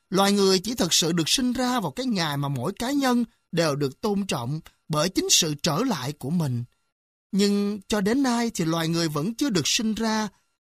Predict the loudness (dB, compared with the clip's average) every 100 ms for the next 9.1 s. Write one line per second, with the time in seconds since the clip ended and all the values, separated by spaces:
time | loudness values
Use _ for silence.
0 | -2 -2 0 0 2 2 2 2 -2 -2
1 | -2 -2 -2 -2 -2 0 -2 -4 -4 -4
2 | -4 -6 _ _ _ -4 -2 -4 -6 -4
3 | -2 -2 -4 _ _ _ _ -4 0 2
4 | 2 0 -2 0 0 0 0 -4 -6 -8
5 | -10 _ -2 -2 0 -4 -4 -4 -2 -2
6 | -4 -6 -6 -6 -8 _ _ _ _ -4
7 | -4 -2 0 0 0 0 -2 -2 -4 -4
8 | -6 -6 -8 -8 -8 -4 -2 -2 -2 0
9 | -2